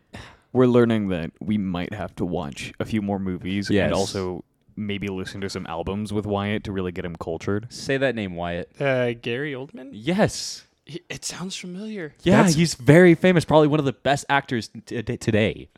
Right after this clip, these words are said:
Speaker 1: The one that you would know him from, he's Commissioner Gordon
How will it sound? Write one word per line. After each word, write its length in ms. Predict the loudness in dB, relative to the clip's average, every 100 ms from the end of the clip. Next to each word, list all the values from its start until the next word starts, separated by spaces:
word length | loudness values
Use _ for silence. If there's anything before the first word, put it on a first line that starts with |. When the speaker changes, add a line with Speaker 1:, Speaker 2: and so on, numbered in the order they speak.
| -4
Speaker 1:
The 160 | 4
one 240 | 4 6 2
that 80 | 0
you 200 | 2 2
would 120 | 2
know 220 | 2 2
him 100 | 0
from, 400 | 0 0 -2 -6 _ _
he's 240 | -2 -2 0
Commissioner 560 | -2 0 -2 0 -2
Gordon 640 | -2 0 0 0 -6 -10